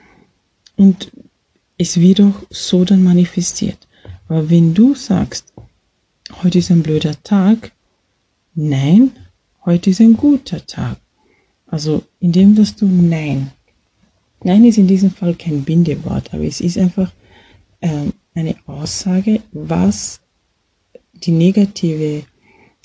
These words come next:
ähm, Aussage einbremst und sagt quasi „Stopp“ und dann das Positive. Die Sache ist die, das Unterbewusstsein,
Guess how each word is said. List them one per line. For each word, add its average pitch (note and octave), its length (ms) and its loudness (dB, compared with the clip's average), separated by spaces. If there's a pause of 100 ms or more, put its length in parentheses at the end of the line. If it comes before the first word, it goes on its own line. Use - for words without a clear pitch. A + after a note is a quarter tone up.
(120)
ähm, D3 340 -8 (220)
Aussage D#3 640 -8
einbremst D3 920 -10
und E3 100 -20
sagt - 520 -12
quasi D3 360 -8
„Stopp“ - 640 -8 (1400)
und D#3+ 260 -6
dann E3+ 300 0
das - 180 -6
Positive. C3 800 -6 (640)
Die F#3 80 0
Sache A3 340 0
ist - 260 -6
die, C#3 200 -10
das F3 200 -6
Unterbewusstsein, F#3+ 1120 -2